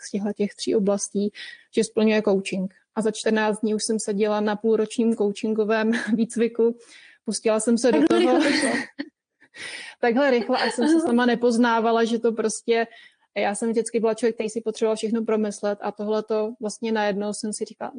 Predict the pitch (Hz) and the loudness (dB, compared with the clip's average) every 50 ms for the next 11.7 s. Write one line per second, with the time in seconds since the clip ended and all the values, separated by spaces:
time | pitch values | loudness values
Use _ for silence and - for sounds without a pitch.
0 | 302 - - - - _ - 254 233 - 226 226 - - - 220 214 - 220 202 | -12 -12 -12 -12 -8 _ -4 -4 -2 0 0 -2 -2 -2 -4 -2 0 0 0 0
1 | 214 214 - - 214 - - 220 - - - - 214 - _ - - 220 220 - | 0 -2 -4 -8 -10 -8 -10 -10 -10 -8 -6 -8 -8 -8 _ -4 0 0 0 -2
2 | - _ _ _ _ - - - - - _ - 214 214 202 214 214 190 233 226 | -4 _ _ _ _ -20 -20 -20 -20 -20 _ -4 0 0 2 2 2 4 4 2
3 | 233 233 226 - 240 226 226 - 220 214 240 254 262 262 240 233 214 214 214 - | 2 2 0 0 0 0 0 0 0 2 4 6 6 6 6 4 2 2 -2 -4
4 | - - 220 220 214 - - 226 220 220 - 214 202 - - - 214 220 220 220 | -2 0 0 0 0 0 0 -2 0 0 0 -2 -2 -4 -4 -2 0 2 2 2
5 | 226 233 - - - 202 208 - - - - 220 202 - - 220 208 220 220 214 | 0 -2 -6 -8 -8 -6 -6 -8 -4 -2 -2 -2 -2 -4 -4 -2 0 0 0 -2
6 | - 214 208 202 202 202 208 202 202 202 202 - 202 - - 202 - 208 202 - | -4 -6 -6 -4 -2 -2 0 0 -2 -2 -4 -6 -10 -10 -10 -10 -10 -10 -10 -10
7 | 214 - 202 190 - 214 202 202 190 196 196 196 190 190 202 196 - _ - - | -8 -8 -6 -4 -2 -2 -2 -2 -2 -2 -4 -4 -2 -4 -6 -6 -8 _ -20 -20
8 | _ _ _ - 202 196 196 190 190 196 190 - - 202 196 190 190 202 202 - | _ _ _ -6 -4 -2 -2 -2 -2 -2 -4 -4 -6 -6 -6 -4 -4 -4 -6 -6
9 | 202 - - 202 202 - 214 202 196 196 - - - 202 202 214 202 220 208 196 | -6 -8 -8 -6 -4 -4 -4 -4 -4 -6 -10 -10 -6 -4 -2 -2 -2 -2 -4 -4
10 | - 202 208 202 202 220 214 185 208 202 190 202 196 196 196 190 185 190 190 190 | -4 -4 -4 -4 -2 -2 0 0 0 0 0 0 -2 -2 -2 -2 -2 -2 -2 -2
11 | 190 190 202 196 - - 202 202 196 - - 208 202 | -2 -4 -4 -6 -4 -2 -2 -2 -2 -2 -2 -2 -2